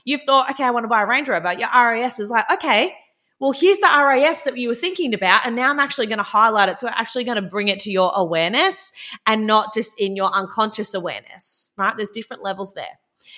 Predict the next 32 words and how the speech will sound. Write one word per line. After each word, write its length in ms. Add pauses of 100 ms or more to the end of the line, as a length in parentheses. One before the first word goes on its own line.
(280)
So 640 (280)
the 220
good 380 (280)
thing 440 (340)
is 140
that 180
you 80
get 240
to 80
challenge 580
all 240
of 100
these 280
thoughts, 400 (120)
and 200
you 100
get 320
to 160
build 540
a 80
supportive 580
belief 300
system 480
that 180
debunks 540
all 160
the 80
self-destructive 840
beliefs 380
that 240
you 100
have, 260